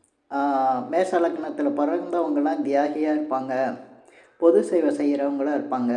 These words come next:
அப்படின்னு எடுத்துக்க முடியாது. ஆ, மேஷ லக்னத்துல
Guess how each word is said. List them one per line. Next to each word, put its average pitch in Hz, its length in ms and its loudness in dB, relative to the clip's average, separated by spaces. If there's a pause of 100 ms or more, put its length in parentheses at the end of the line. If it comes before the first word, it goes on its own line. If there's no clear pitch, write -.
(640)
அப்படின்னு 160 440 2
எடுத்துக்க 135 360 -2
முடியாது. 127 640 -2 (520)
ஆ, 156 80 -6 (520)
மேஷ 226 400 0
லக்னத்துல 208 580 0